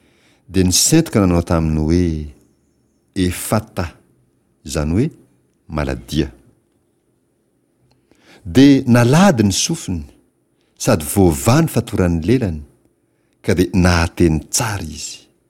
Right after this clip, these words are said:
Ary nandrara ny olona teo Jesosy mba tsy hilazalaza na amin'iza na amin'iza. Fa na dia norarany aza izy, dia voamaika na mpiely izany bebe kokoa.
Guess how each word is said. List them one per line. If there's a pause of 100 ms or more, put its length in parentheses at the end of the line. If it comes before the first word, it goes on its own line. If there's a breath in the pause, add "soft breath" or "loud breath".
(1900)
Ary
nandrara
ny
olona (160)
teo
Jesosy
mba
tsy
hilazalaza
na
amin'iza
na
amin'iza. (1040)
Fa
na
dia
norarany
aza
izy, (520 soft breath)
dia
voamaika
na
mpiely
izany
bebe
kokoa.